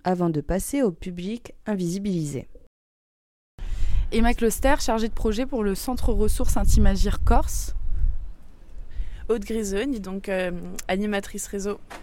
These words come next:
Speaker 3: pour Intime Agir Corse et sexothérapeute, euh, de formation.
Speaker 2: Le Centre Ressources Intime Agir, c'est un dispositif régional qui vise à favoriser l'accès à la santé sexuelle par les personnes en situation de handicap.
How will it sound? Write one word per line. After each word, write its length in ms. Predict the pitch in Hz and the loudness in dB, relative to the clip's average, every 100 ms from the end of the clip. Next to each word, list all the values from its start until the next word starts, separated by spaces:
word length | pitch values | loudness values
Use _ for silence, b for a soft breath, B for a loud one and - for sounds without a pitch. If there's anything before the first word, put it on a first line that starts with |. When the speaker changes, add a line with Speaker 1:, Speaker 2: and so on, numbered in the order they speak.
| - | -10
Speaker 3:
pour 140 | 196 | -4
Intime 280 | 190 185 185 | -4 -4 -6
Agir 280 | 175 180 - | -6 -8 -8
Corse 360 | 180 240 - - | -6 -6 -8 -8
et 100 | 214 | -6
sexothérapeute, 760 | 208 - 196 185 185 202 - | -6 -8 -10 -6 -6 -6 -8
euh, 120 | 196 | -8
de 80 | 170 | -8
formation. 460 | - 175 - - - - - - - - - - - B B B - | -2 0 2 -2 -8 0 0 0 -4 -8 -6 -4 -4 B B B -4
Speaker 2:
Le 360 | 220 214 208 | 0 4 4
Centre 320 | 202 269 - 240 | 4 -2 -4 0
Ressources 340 | 233 - 233 | 2 2 0
Intime 240 | 240 - | -2 -2
Agir, 340 | 220 208 233 294 | -4 -2 -2 -4
c'est 220 | - 214 | -4 0
un 300 | 202 196 190 | 2 4 2
dispositif 580 | 214 - 240 220 - - | 0 0 0 0 0 0
régional 400 | 233 208 220 226 | 2 6 6 6
qui 200 | - 214 | 4 0
vise 200 | 208 214 | 0 2
à 320 | 185 175 170 | 2 2 0
favoriser 480 | - 190 196 196 185 | -4 -4 -4 -2 -2
l'accès 340 | 185 - - | -2 -2 -2
à 80 | 202 | -2
la 80 | 180 | -2
santé 280 | - 180 214 | -6 -8 -10
sexuelle 360 | 202 - 233 | -10 -6 -4
par 140 | 233 196 | -4 -4
les 100 | 175 | -4
personnes 340 | 180 - 208 | -6 -6 -6
en 60 | 196 | -6
situation 360 | - 190 190 | -6 -8 -6
de 60 | 180 | -6
handicap. 420 | 170 160 - 220 | -8 -8 -12 -12